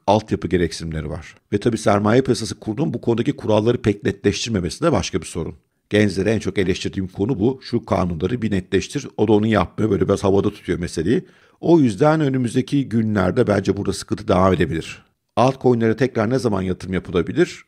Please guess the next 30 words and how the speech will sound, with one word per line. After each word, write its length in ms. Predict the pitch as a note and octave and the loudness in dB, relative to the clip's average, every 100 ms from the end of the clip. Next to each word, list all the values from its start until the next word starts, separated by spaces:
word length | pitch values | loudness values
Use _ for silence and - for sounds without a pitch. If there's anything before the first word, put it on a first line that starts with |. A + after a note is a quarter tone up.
| - | 0
Regülasyon 540 | G#2+ G#2 A2+ - C3+ | 0 4 2 2 0
netleştiği 460 | A#2 A2 G2+ - A#2+ | 0 0 -2 -2 -4
zaman 420 | F2+ F2 D3+ A#2+ | -2 -2 -4 -2
veyahut 460 | G2 D#3 D3+ G2+ - | 2 4 2 0 -2
da 260 | G#2+ C3 F#2+ | -2 -2 -2
bu 240 | A2 - - | -4 -4 0
altcoin 540 | B2 C#3 - G#2+ F#2+ | 0 0 0 0 0
üreticilerinden 800 | G#2+ G#2 F#2+ E2 F#2+ F2 F#2 F#2 | 0 0 -2 -2 0 0 -2 0
bazısı, 420 | G2+ F#2 E2 - F#2+ | 2 2 0 -6 -8
mesela 240 | - - | -8 -8
atıyorum 260 | - F2+ - | -6 -8 -4
Cardano'nun 640 | F2+ F2+ F#2 F2+ E2+ F2 | 0 2 0 0 -4 -6
patronu 480 | F2 F#2+ - G2+ F2+ | -6 -6 -6 -6 -8
çıkıp, 360 | - - B2+ - _ _ | -8 -4 -6 -6 _ _
"Evet, 340 | - A2 A2+ - | 2 6 4 2
biz 320 | A#2+ G#2+ - | -2 -2 -2
de 100 | G2+ | 0
artık 320 | F2+ F#2 F#2 G2+ | 2 0 -2 -4
bir 40 | |
menkul 320 | G2 G2 G2+ | -2 -2 -4
kıymet 280 | - G2+ F#2+ | -4 -2 0
olduğumuzu 340 | F#2 F2+ E2 | -2 -4 -8
kabul 240 | - G#2 A2 | -2 0 2
ettik 340 | F2+ B2+ B2+ | 0 -2 -4
ve 80 | G2 | -4
sec 340 | - A#2+ A2+ | 0 -2 0
ile 140 | - F2 | -2 0
beraber 380 | F#2 E2+ E2+ - | 0 0 -4 -4
çalışmaya 400 | G2 - A2 G#2 | -4 -2 0 0
başladık. 420 | F2 F#2+ A2+ | -2 -6 -10